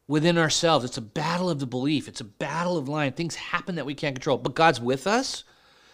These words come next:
And then there's a war to try to mute that reality and mute his plans and purposes in the midst of feeling some discouragement,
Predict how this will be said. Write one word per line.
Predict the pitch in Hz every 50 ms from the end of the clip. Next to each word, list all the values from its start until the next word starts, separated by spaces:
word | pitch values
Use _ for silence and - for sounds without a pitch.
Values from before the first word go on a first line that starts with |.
| _ _ _ _ _ _
And | - 135 131
then | 143 147 139
there's | 135 135 127 131
a | 120
war | 101 98 101 113 143 170 185 202 208 185 139 117 107 101 98 98 98 - _ _ _ _ _ _ _ _ _ _ _ _ _ _ _ _ _ _
to | - -
try | - - - 131 120
to | 104 90 - _ _ _ _ _ _ _ _ _ _ _ -
mute | 113 123 131 147 170 202 226 220 -
that | 110 107 98 80 71 - -
reality | 113 104 107 117 123 123 120 113 101 85 76 87
and | 95 95 95 101
mute | 107 120 147 175 180 143
his | - - 117 98 -
plans | - - - 113 104 101 92 90
and | 90 87
purposes | - - 92 85 - 92 - - 82 87 95 - - - _ _ _ _ _ _
in | - 127 120
the | 117
midst | 113 113 123 143 165 - - - -
of | 165 151 131
feeling | - - 139 135 131 127 127 127 123 120 120 - _ _ _ _ _ _ _ _ _
some | - - - 113 98 92
discouragement, | 92 92 - - 185 202 196 175 - - 98 98 98 95 -